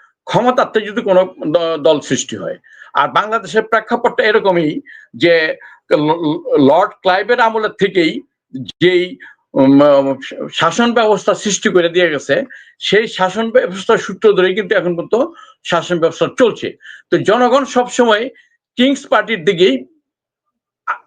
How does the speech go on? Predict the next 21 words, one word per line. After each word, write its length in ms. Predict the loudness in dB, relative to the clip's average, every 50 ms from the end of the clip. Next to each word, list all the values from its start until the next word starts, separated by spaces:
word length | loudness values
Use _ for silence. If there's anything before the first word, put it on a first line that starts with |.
| -2 -2 0
এগিয়ে 260 | 2 0 0 0 -2
যায়, 160 | -8 -10 -10 _ _ _ _ _ _ _ _ _ -4
কারণ 300 | -2 0 2 2 2 2 0 -4 -10 -18 _ _ -20 _ _ -2 0 0
এই 100 | 0 0 -2 -4 -4 -4
আপনি 140 | -2 -2 -4 -4 -2
কিংস 200 | -2 -2 -2 -2 0 -2
পার্টি 180 | -2 -2 -2 -2 -2
বলতে 160 | -2 0 0 -4 -4
কি 80 | -4 -8 -6
তো, 60 | -6 -8 -8 _ _ _ -4 -2
মানুষ 200 | -2 -2 -2 -4 -6 -4 0
কি 60 | 2 2 2
একটু 120 | 0 -6 -6 -2
সেবা 200 | -2 0 0 0 -2 -2
চায়? 160 | -6 -8 -8 -14 _ -20 -20 _ _ -6 -4 -4
আপনি 160 | -2 -2 -6 -6 -4
ডিসি 240 | -4 -2 0 0 2 2 2
বলেন, 220 | 2 2 2 0 0 -2 -4
ওসি 180 | -4 -2 0 2 2 4
বলেন, 220 | 2 2 0 -2 -6 -10 _ -20 -20 -20 -20 _ -4 0 2 2 4
এই 100 | 2